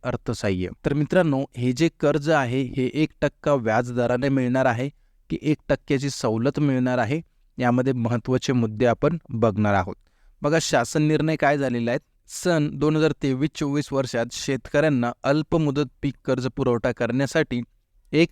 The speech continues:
टक्का दराने अर्थसहाय्य योजनेअंतर्गत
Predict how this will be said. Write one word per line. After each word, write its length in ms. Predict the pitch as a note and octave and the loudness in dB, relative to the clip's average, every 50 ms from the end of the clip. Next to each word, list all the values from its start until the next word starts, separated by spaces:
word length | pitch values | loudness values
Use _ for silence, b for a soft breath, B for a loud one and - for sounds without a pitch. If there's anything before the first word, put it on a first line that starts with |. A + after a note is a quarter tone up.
| - - | 0 -2
टक्का 300 | C#3 C#3+ _ - - C3+ | -2 -2 _ 0 0 0
दराने 460 | B2+ B2+ C3 D3 D3+ C#3 A#2+ A#2 B2 - _ _ _ _ _ _ _ _ _ - | 2 2 2 2 2 0 0 -2 -6 -10 _ _ _ _ _ _ _ _ _ -6
अर्थसहाय्य 680 | - C#3 C#3 - - E3 D#3+ - - D#3 D3+ D3+ D#3 | -4 -4 -4 -2 -2 -2 -2 0 0 0 2 2 2
योजनेअंतर्गत 880 | D#3+ D3+ C3+ C3 B2+ B2 B2 C3+ C#3+ D3 D3+ D3 - F3 E3 C#3 B2+ | 2 2 2 2 2 2 2 2 2 2 2 2 2 2 2 2 0